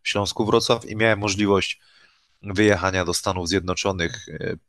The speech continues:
i tam się gdzieś tam przygoda zaczęła z Kanal Plus i tak szło. Potem przez przypadek podcast, bo kolega mi to zaproponował, e, Kajetan Maćkowiak. No i to już od tego wszystko,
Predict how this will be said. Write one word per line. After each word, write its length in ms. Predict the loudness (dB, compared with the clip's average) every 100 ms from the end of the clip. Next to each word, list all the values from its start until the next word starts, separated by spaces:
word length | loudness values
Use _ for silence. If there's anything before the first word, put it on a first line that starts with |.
| _
i 100 | -2
tam 180 | 0 0
się 220 | 2 0
gdzieś 200 | 0 -4
tam 140 | -4 -4
przygoda 420 | -2 0 0 0
zaczęła 320 | 0 0 -2
z 60 | 2
Kanal 320 | 2 2 0
Plus 280 | -2 -4 -4
i 160 | -4 0
tak 200 | 0 0
szło. 400 | 2 6 4 2 -12 -16 -18 -20 _ _ _
Potem 300 | 0 0 0
przez 200 | 0 -2
przypadek 680 | 0 0 4 4 4 2 0
podcast, 640 | 2 2 4 4 4 2 -2
bo 120 | -2
kolega 400 | 2 2 4 2
mi 120 | 0
to 100 | 0
zaproponował, 800 | 0 0 -2 -2 0 2 2 0 _ -20 -20 -20 -20 -20 -20 -20 -20 -6
e, 340 | 0 2 2 0
Kajetan 480 | 2 2 4 0 0
Maćkowiak. 680 | -2 2 2 4 2 0 -14 _ _ _ _ _ _ _ -16 -6
No 140 | 0 2
i 80 |
to 100 | 2
już 320 | 0 0 0 0
od 100 | 0
tego 200 | -2 -2
wszystko, 420 | -2 -4 -6